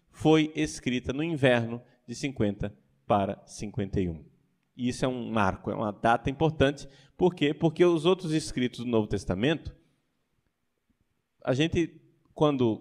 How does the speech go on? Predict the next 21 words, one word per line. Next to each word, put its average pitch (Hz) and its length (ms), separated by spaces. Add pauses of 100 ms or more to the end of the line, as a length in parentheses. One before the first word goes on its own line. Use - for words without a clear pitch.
calcula 127 580
a - 20
data 120 480
em - 20
que 120 100
eles 110 160
foram 107 200
escritos, 165 420
tem 160 160
que 156 80
calcular 175 440
assim 180 200
por 185 160
estimativa. 175 1000
Ah, - 160
talvez 220 920
por 220 360
volta 208 1000
de 170 120
tal 160 260
ano. 127 420